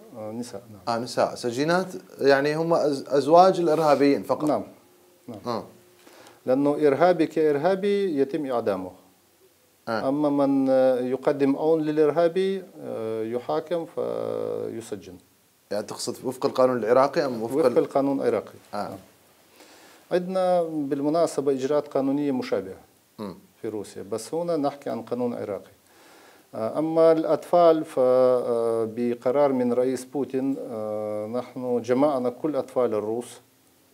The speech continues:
Speaker 1: آه، من العراق وسوريا
Speaker 2: مم.
Speaker 1: اللي تم عثور عليهم، ونقل-، وقل-، نقلناهم إلى روسيا وسلمناهم إلى ذويهم من الأوائل.
Speaker 2: مم.
Speaker 1: آه، هذا كان، كانت،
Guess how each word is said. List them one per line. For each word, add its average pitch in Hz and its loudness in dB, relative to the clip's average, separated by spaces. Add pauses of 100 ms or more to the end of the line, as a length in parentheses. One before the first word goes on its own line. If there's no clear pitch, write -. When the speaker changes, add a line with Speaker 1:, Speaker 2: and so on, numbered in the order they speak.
(300)
Speaker 1:
آه، 101 -8
من 117 -2
العراق 127 -2
وسوريا 107 -6 (320)
Speaker 2:
مم. 101 -12 (640)
Speaker 1:
اللي 113 -8
تم 127 0
عثور 117 -4
عليهم، 110 -4
ونقل-، 127 -4
وقل-، 123 -2
نقلناهم 135 -2
إلى 117 -2
روسيا 113 -2
وسلمناهم 135 -2
إلى 117 -2
ذويهم 107 -2 (300)
من 104 -10
الأوائل. 98 -8 (640)
Speaker 2:
مم. 107 -12 (800)
Speaker 1:
آه، 107 -4
هذا 135 0
كان، 127 -2 (320)
كانت، 123 -6